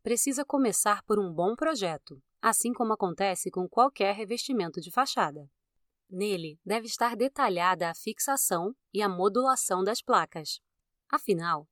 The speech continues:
é preciso garantir a resistência às movimentações verticais e horizontais causadas pelo próprio peso, sismos, ventos ou cargas acidentais. Tópicos como paginação, encontro com outros sistemas de fachada,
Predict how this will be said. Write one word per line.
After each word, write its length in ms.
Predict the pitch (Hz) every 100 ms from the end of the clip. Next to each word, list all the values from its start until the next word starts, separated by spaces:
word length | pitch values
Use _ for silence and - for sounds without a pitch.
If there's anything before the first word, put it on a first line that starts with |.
| -
é 80 | 240
preciso 440 | 254 233 262 233
garantir 600 | 208 240 302 277 - 240
a 60 | 190
resistência 760 | 180 175 214 - 175 180 -
às 120 | 247 208
movimentações 960 | 214 262 247 240 226 226 - 165 143
verticais 720 | 160 226 - - 170 156 143
e 120 | 147 160
horizontais 760 | 214 175 208 233 185 185 - _ -
causadas 580 | 254 202 180 180 165 -
pelo 240 | 196 220
próprio 400 | - 185 - 214 -
peso, 400 | 208 185 180 202 _ _ _
sismos, 680 | - - 233 196 196 196 - _ _ -
ventos 560 | 208 202 208 262 - - -
ou 140 | 285
cargas 420 | - 196 190 196
acidentais. 760 | 202 - 247 285 180 143 - - _ _ _ _ _
Tópicos 540 | - 269 302 339 330 -
como 380 | - 185 160 -
paginação, 880 | 190 185 180 247 262 - 180 214 - _ -
encontro 640 | 254 - 220 262 262 202
com 200 | 196 185
outros 400 | 202 277 294 269
sistemas 520 | 262 - 196 170 160
de 120 | 190
fachada, 640 | - 240 - 175 160 202